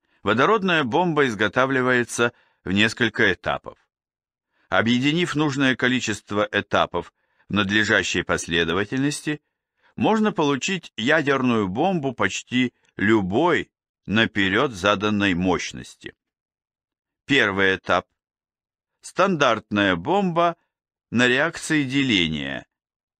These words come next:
или атомная бомба. В ней энергия урана-двести тридцать пять используется для генерации всплеска рентгеновского излучения, как это произошло в Хиросиме.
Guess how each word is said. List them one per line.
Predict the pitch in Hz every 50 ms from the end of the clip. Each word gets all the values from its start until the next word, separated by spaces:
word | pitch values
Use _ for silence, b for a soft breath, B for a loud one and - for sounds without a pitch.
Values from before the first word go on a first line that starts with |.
| _ -
или | 208 226 214 214 208 - -
атомная | - 101 92 - - 90 87 87 87 87 87 87 85
бомба. | 82 85 85 85 85 82 80 85 85 _ _ _ _ _ _ _ _ _ _ _ _ _ _ _ b b b b
В | b 120 151
ней | 180 190 202 196 185 175 156 -
энергия | 135 139 143 156 156 151 139 123 120 127 123 120 117
урана-двести | - 120 117 120 127 131 131 120 113 107 107 110 117 110 - - 90 92
тридцать | 95 104 95 90 - - 85 80 - -
пять | - 78 85 101 127 - - _ _ _ _ _ _ _ _ _ -
используется | 110 110 - - 165 190 214 202 180 196 196 190 165 - - 170 160
для | 127 131 143 143
генерации | 131 110 127 131 127 127 127 135 151 160 156 - - 139 139 131
всплеска | 113 - - - - 123 143 147 147 - - - 131
рентгеновского | 123 120 113 110 95 101 110 123 127 127 127 123 - - 131 123 123 123
излучения, | 113 113 123 127 120 - - 80 73 69 57 50 50 50 - _ _ _ _ _ _ _ _ _ -
как | 110 107 - 131
это | 113 - 117 104
произошло | - 107 101 95 90 95 92 - - 104 101 98 98
в | -
Хиросиме. | - - 110 101 95 92 87 - - - 58 53 55 - -